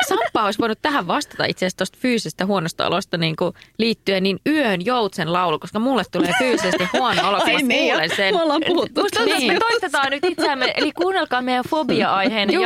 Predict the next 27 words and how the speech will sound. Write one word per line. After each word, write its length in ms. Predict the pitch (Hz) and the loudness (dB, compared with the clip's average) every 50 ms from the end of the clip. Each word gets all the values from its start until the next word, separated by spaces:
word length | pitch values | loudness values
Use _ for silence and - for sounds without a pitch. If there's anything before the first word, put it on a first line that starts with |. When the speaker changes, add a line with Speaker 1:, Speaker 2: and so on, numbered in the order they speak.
| 262 247 | 2 2
Speaker 3:
jakso, 160 | 180 156 - - | 2 0 0 0
koska 300 | 226 247 - - 262 - - - 359 - | -2 -2 -2 -4 -6 -4 -2 -6 -6 -2
tässä 220 | - 381 370 - | -2 -4 -2 -2
on 60 | 403 311 | -2 0
tullut 260 | 403 403 392 392 370 | 0 0 0 0 0
niinku 180 | 339 370 - 370 - | -2 -2 -4 -4 -2
tosi 260 | - 453 440 - 339 294 | -2 -2 -2 0 -2 0
monta 340 | 262 262 254 247 220 208 | 0 0 0 0 0 0
näistä 280 | 202 196 202 208 214 - | 0 2 0 0 2 0
meidän 180 | 220 208 202 202 | 2 2 0 0
fobioista 640 | - 285 262 233 226 208 185 180 190 202 370 240 | 0 -2 0 2 2 2 2 2 2 0 0 -2
käsiteltyä 600 | 196 - 247 214 226 190 196 185 185 214 226 247 | 0 -2 -2 -2 0 0 0 -2 0 0 0 0
myös 280 | 277 330 349 285 240 - | 0 0 0 0 -2 -2
tässä 300 | - 196 190 - - 190 | -2 -2 -2 -2 0 0
jaksossa 400 | 160 156 160 - 247 233 202 - | 0 0 0 0 0 -2 0 -2
Speaker 1:
Jep, 40 | 156 | -4
Speaker 3:
nyt. 100 | 160 160 | -4 -2
Speaker 1:
Samppa 340 | - 277 269 - - - 196 | -2 -2 -2 0 0 0 0
ei 260 | 226 254 226 170 135 | 2 2 2 2 0
oo 60 | 135 - | -2 -4
kuunnellut 360 | - - 80 - - - - | -8 -10 -8 -6 -6 -6 -6
sitä, 140 | - - 202 | -4 -4 -4
hän 180 | 202 233 202 185 | -2 0 0 0
ei 80 | 156 | 0
tiedä. 340 | 160 - - - - - 208 - _ _ - 240 | -2 -2 -2 -2 0 0 -2 -4 _ _ -2 0
<laughs> 60 | 226 294 294 - - 294 285 - 277 - - 269 - - 320 294 - - 339 320 _ - 381 - - - - - - - - - - - - - - - - - - - - _ _ _ _ _ _ _ _ _ _ _ - - _ _ _ - - 214 | 0 2 0 0 -2 -4 -4 -4 -6 -4 -4 -6 -4 -4 -4 -4 -2 -2 -4 -4 _ -8 -8 -8 -8 -10 -8 -6 -6 -6 -8 -10 -10 -12 -14 -16 -18 -20 -20 -20 -20 -20 -20 _ _ _ _ _ _ _ _ _ _ _ -20 -20 _ _ _ -8 -4 -4
Speaker 2:
Okei, 280 | 214 196 226 156 165 | 0 0 2 0 0